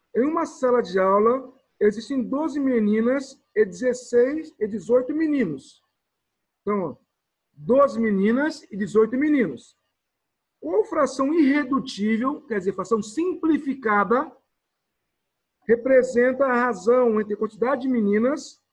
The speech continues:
e a quantidade de meninos? Então, são doze meninas e são dezoito meninos. Que fração teria? Doze sobre dezoito. Como ele quer trabalhar em forma redutível, eu tenho que simplificar a minha fração ao máximo.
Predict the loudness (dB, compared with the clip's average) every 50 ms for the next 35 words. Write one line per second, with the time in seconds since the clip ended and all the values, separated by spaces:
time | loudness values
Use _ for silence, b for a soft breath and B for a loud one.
0 | _ _ _ _ _ _ _ _ _ _ _ -6 -6 -6 -6 -6 -4 -2 0 0
1 | 0 -2 -2 -4 -4 -2 0 0 0 0 -2 -6 -10 -16 _ _ _ _ _ _
2 | _ _ _ _ _ _ _ _ _ _ _ _ _ _ _ _ _ _ -6 -4
3 | -2 -2 -2 -6 -8 -10 -4 -2 0 0 2 0 0 -2 0 -2 -2 0 0 0
4 | 0 0 0 0 -2 -4 -6 -10 -18 _ _ -14 -10 -8 -6 -6 -2 -2 -4 -2
5 | -2 -2 0 0 0 0 -2 -4 -8 -14 _ _ _ _ _ _ _ _ _ _
6 | -4 -4 -4 -2 -4 -6 -6 -4 -6 -4 -4 -2 -2 0 0 0 -2 -2 -6 -12
7 | _ _ _ _ _ _ _ _ -16 -6 0 4 4 4 4 2 -2 -6 -6 -6
8 | -4 -4 -4 -4 0 2 2 2 0 -2 -10 _ _ _ _ _ _ _ _ _
9 | _ _ _ _ _ _ _ _ 0 2 2 2 2 2 0 0 -2 -2 0 0
10 | 0 2 2 0 -2 0 0 0 -2 -2 -2 -2 -2 0 0 0 0 0 -2 -4
11 | -6 -6 -2 0 0 2 0 0 -2 -2 -4 -4 -6 -12 _ _ _ _ _ _
12 | _ -2 0 0 0 -2 -4 -4 -6 -8 -8 -8 -8 -10 -4 -2 -2 0 2 0
13 | 0 0 -2 -2 -2 -2 0 0 -2 -2 -2 -4 -4 -4 -4 -4 -4 -2 -2 0
14 | 0 0 -2 -4 -4 -2 0 0 0 0 -2 -6 -6 -4 -2 -2 -2 -4 -6